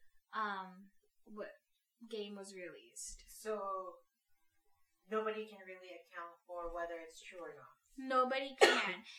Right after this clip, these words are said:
Speaker 2: <coughs>
Speaker 1: But, um, something was interesting because I tried to find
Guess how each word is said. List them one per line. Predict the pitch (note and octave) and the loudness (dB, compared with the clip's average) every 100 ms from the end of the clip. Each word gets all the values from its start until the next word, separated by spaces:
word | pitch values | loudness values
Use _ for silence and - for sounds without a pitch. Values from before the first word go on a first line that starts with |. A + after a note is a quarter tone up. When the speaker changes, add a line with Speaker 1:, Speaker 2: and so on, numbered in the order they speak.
| - | -2
Speaker 2:
<coughs> | - | 4
Speaker 1:
But, | C#4+ C#4 C4+ C4 - - B3 | 10 12 12 6 0 0 4
um, | B3+ A#3+ A3+ A3+ A#3 - - A#3 | 6 6 2 -4 -10 -12 -10 -6
something | - E4 E4+ G#4+ G4 | 2 4 4 0 0
was | F4+ - | -2 0
interesting | C#4+ D4 C#4+ C#4+ B3 | -2 -2 -4 -6 -4
because | B3 A#3+ A#3+ A#3 | -4 -2 -4 -2
I | A#3 | -6
tried | A#3+ D4 D#4 D#4 | 0 0 0 -2
to | D#4 - | -8 -4
find | C4 B3 A#3+ A#3+ A#3+ | 0 2 2 -2 -4